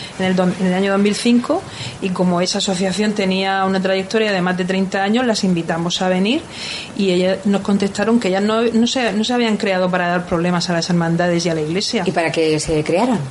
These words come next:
Speaker 1: Pues, es
Speaker 2: O
Speaker 1: que
Speaker 2: sea,
Speaker 1: de-
Speaker 2: para problemas, vosotras tampoco, ¿no?
Speaker 1: Exactamente, eso
Speaker 2: Ah.
Speaker 1: le dijimos que nosotros teníamos el apoyo de la Iglesia porque además nos constituimos como asociación con el apoyo de la diócesis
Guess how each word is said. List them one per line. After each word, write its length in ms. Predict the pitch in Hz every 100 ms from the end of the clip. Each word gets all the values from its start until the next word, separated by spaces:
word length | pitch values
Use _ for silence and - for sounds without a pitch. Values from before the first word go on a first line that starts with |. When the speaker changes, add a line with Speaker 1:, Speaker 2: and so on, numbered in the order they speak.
| - - - - - - - - - -
Speaker 1:
Pues, 120 | - -
es 80 | -
Speaker 2:
O 0 |
Speaker 1:
que 40 | 160
Speaker 2:
sea, 80 | 202
Speaker 1:
de- 60 | 214
Speaker 2:
para 220 | 170 160
problemas, 400 | 185 185 202 233
vosotras 360 | 190 165 175 190
tampoco, 340 | 202 185 196 147
¿no? 140 | 165
Speaker 1:
Exactamente, 640 | 208 208 190 170 165 170
eso 120 | 233 202
Speaker 2:
Ah. 40 |
Speaker 1:
le 60 | 202
dijimos 260 | 208 208
que 80 | 233
nosotros 260 | 202 208 208
teníamos 300 | 214 220 226
el 100 | 214
apoyo 280 | 190 196
de 80 | 202
la 60 | 208
Iglesia 280 | 220 226 240
porque 220 | 220 -
además 160 | 190 214
nos 120 | 220
constituimos 500 | 208 - 180 185 185
como 160 | 185 190
asociación 360 | 190 185 208
con 120 | 208
el 60 | 190
apoyo 320 | 180 180 185
de 80 | 185
la 100 | 180
diócesis 540 | 185 208 208 190 208